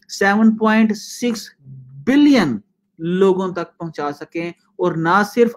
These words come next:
अपनी products पूरी दुनिया में बेच सकें, बल्कि दुनिया में जिस शख्स के जहन के अंदर भी ये ख्याल आता है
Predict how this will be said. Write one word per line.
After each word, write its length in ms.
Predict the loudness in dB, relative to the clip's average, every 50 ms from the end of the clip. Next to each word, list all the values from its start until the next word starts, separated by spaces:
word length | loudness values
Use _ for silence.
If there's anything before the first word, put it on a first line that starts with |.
| _ _
अपनी 400 | -4 -4 -4 -6 -10 -6 -6 -6
products 500 | -2 0 0 2 2 2 0 0 -4 -12 -20 _ _ _ _ _ _ _ _ _ _
पूरी 240 | 4 4 4 4 2
दुनिया 300 | 2 0 0 2 0 0
में 140 | 0 0
बेच 160 | 0 0 0 0
सकें, 400 | -4 -12 -10 -8 -8 -8 -8 -10 _ _ _ -16
बल्कि 600 | -14 -14 -4 0 4 4 4 4 4 4 4 4
दुनिया 600 | 4 2 -2 -4 0 2 2 4 4 4 2 2
में 300 | 0 0 -2 -4 -8 -10
जिस 180 | _ -8 -8 -8 -8 -16 _ _ _ _
शख्स 340 | -18 -6 -4 -4 -4 -4 -8
के 160 | -4 -2 -2
जहन 300 | -2 -2 -4 -6 -6 -6
के 100 | -6 -6
अंदर 280 | -6 -4 -4 -4 -4 -2
भी 220 | -4 -4 -4 -6 _ _ _ _ _ -8
ये 240 | -4 2 2 2
ख्याल 320 | 2 2 0 0 0 2 2
आता 300 | 0 -2 -2 -4 -4 -4
है 280 | -4 -4 -6 -8 -8